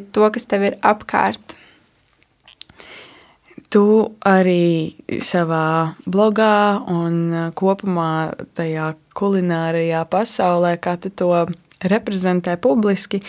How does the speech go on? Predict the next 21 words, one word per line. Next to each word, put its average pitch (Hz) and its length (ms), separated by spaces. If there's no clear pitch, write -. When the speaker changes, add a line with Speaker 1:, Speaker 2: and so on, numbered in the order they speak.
Speaker 2:
ļoti 190 220
daudz 196 380
runā 208 240
tiešām 165 400
par 160 160
vietējiem 156 400
produktiem, 190 640
par, 160 240
ā, 160 200
dažādām 170 600
lietām, 180 400
kas - 200
ir 170 120
ļoti 202 400
tipiskas - 560
Latvijai, 151 640
es 156 160
gribētu 165 480
teikt, - 480
un, 165 320
ā, 165 240